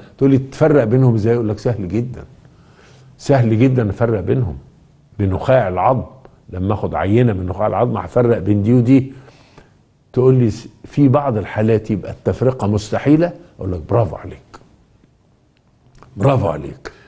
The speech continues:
في بعض الحالات تفرقة البلازما سيل لوكيميا من الميلوما يكاد يكون مستحيل، مش عارفين نفرقهم. الاتنين بيعملوا نفس الوظيفة، بيطلعوا بروتينات.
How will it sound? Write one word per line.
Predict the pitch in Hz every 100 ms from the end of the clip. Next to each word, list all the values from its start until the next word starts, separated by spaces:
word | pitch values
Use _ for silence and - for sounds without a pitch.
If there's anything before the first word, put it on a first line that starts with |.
| _
في | - 107
بعض | 101 156 151 104
الحالات | 85 - 95 98 131 131 - _ _ _ _
تفرقة | 104 - - 143 - 90 - _ - _ _ _ _ _ _ _
البلازما | 101 92 85 - 120 139 107 104
سيل | - 110
لوكيميا | 95 90 135 139 147 - - _ _ _
من | 104 127 120
الميلوما | 101 104 104 107 120 117 120 - _ -
يكاد | 120 110 - 156 123
يكون | 113 - 151 117
مستحيل، | 110 117 - - 87
مش | 90 -
عارفين | 95 - 101
نفرقهم. | 80 - - - - - 156
الاتنين | 147 147 160 131
بيعملوا | 110 101 120 110
نفس | 120 -
الوظيفة، | 90 85 92 123 135
بيطلعوا | 131 - 101 107
بروتينات. | - 90 85 82 82 -